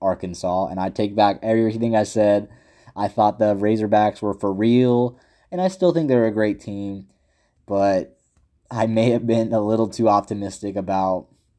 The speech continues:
the chances and the odds for the, the Hogs, and I don't know, man. I, I, I, I'm a little nervous about when Arkansas plays Alabama 'cause I actually have money on the line for that.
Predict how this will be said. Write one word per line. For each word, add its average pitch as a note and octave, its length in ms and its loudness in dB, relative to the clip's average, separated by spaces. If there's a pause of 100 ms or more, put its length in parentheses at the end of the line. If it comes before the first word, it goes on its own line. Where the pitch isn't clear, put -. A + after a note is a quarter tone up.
the A2 120 -8
chances G#2 640 -2
and G2 140 -4
the F#2+ 40 0
odds G2 440 0
for G2+ 160 -8
the, F#2 380 -2 (100)
the F#2+ 100 -6
Hogs, G2+ 640 -2 (180)
and F#2+ 560 -8 (920)
I A#2+ 100 0
don't F3+ 140 4
know, G#3+ 200 2
man. A2+ 360 2
I, A#2 360 2
I, A2+ 220 -2 (100)
I, G#2+ 220 -6
I'm A#2 120 -6
a A#2 80 -2
little B2+ 220 4
nervous B2 520 0
about G#2+ 520 2 (120)
when A2 280 -8
Arkansas G#2+ 580 0
plays G#2 340 -2
Alabama G2+ 560 0
'cause G2 140 -8
I G2+ 100 2
actually G#2 280 -4
have G2+ 140 0
money A2 300 -4
on F#2 120 -6
the F#2 80 -2
line F2+ 300 -6
for F2 120 -10
that. E2 280 -8